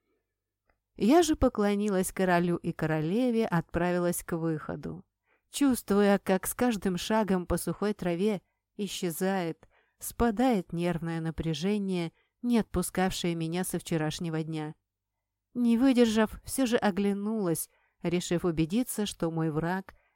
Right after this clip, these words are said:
не нападает из-за спины и не откусит голову непокорной темной ведьме из Норберга. Но старый дракон лежал под навесом,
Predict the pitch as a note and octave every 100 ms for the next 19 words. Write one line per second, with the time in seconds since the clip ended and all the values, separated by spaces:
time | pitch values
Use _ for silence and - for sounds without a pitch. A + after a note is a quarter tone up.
0 | - A3+ A3+ G#3 - G3+ F#3 G3+ E3+ D#3+
1 | - E3+ D3 E3 - - E3+ F#3 G#3+ -
2 | _ _ - B3+ A3 F#3+ - F3+ E3+ E3
3 | D3 E3+ A3+ A3 F3+ F3+ E3+ - D3 -
4 | F3 G3+ F3+ F3 D#3+ - D#3+ D3+ D3+ D3
5 | C3+ E3+ F#3 D#3+ E3 D#3 _ _ _ F3
6 | D#3 D3+ E3 D#3 C#3 D3 D3 C#3 D3 C#3+
7 | _ _ _ _ _ _ _ _ - F#3+
8 | D#4+ - A#3 A#3 A3+ F3+ F#3 - B3+ C#4
9 | C#4 _ G#3+ G3 F#3 G#3+ G#3 G3 E3+ F#3
10 | F3+ A3+ G3+ - D3+